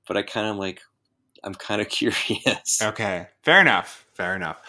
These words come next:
Speaker 2: With which character, Star Wars or otherwise, do you most identify?
Speaker 1: Um, like, of the new ones or just any?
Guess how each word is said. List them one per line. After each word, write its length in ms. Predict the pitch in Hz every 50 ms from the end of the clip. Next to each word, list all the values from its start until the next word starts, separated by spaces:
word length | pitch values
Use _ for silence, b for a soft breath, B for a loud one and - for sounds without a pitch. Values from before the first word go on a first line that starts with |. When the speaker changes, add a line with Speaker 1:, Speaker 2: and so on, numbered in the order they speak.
| B B B B B
Speaker 2:
With 160 | 151 156 147
which 240 | 160 190 196 190 -
character, 540 | - 170 156 156 160 151 156 - 127 104 101
Star 280 | - - 135 135 135
Wars 220 | 135 135 135 131 -
or 220 | 113 143 156 165
otherwise, 520 | 160 143 127 120 110 104 101 101 101 104 113
do 120 | 117 117
you 140 | 113 113 113
most 260 | 113 110 110 107 -
identify? 460 | 107 95 95 92 98 101 - 85 78 - - - _ _ _ _ _ _ _ _ _ _ B B B B B B B B B B _ - - -
Speaker 1:
Um, 1080 | 98 95 95 95 95 95 95 95 95 95 95 95 95 92 92 92 92 92 92 90 85 - _ _ _ _ _ _ _ _ _
like, 300 | - 95 90 87 - - - _ _ _
of 200 | - 90 95 -
the 120 | - 98 87
new 220 | 85 92 101 110
ones 240 | 117 123 135 135 120
or 60 | 90
just 160 | 80 80 -
any? 400 | 82 78 78 78 76 73 71 -